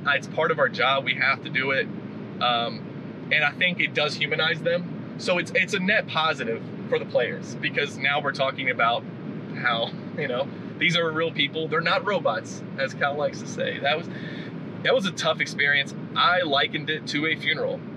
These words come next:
Like, you just didn't talk. You were very, you had to be respectful. Every-, everybody was experiencing loss. Um, I'm gonna be working on a project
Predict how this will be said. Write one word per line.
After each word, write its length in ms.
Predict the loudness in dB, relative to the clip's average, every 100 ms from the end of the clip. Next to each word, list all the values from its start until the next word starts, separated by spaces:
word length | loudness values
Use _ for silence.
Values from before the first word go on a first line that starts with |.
| -10 -2
Like, 180 | 0 2
you 100 | 0
just 200 | -2 -2
didn't 220 | -2 -2
talk. 280 | 0 0 0 -4 -10 -10 -10 -10 -8
You 160 | 0 2
were 140 | 2
very, 420 | -2 2 4 4 2
you 140 | 0
had 120 | -2
to 40 | 0
be 140 | 0
respectful. 720 | 0 -2 0 0 0 -2 -2 -2 -8 -10 -10 -10 -10 0
Every-, 240 | 0 0 -4 -8
everybody 340 | -6 0 2 2
was 160 | 0
experiencing 540 | -4 0 0 0 -2 0
loss. 320 | 0 0 -6 -10 -10 0
Um, 400 | 2 4 2 0
I'm 400 | 4 6 6 2 -2
gonna 120 | -2
be 80 | 0
working 240 | 2 2
on 80 | 2
a 60 |
project 600 | 2 2 2 2 2 -2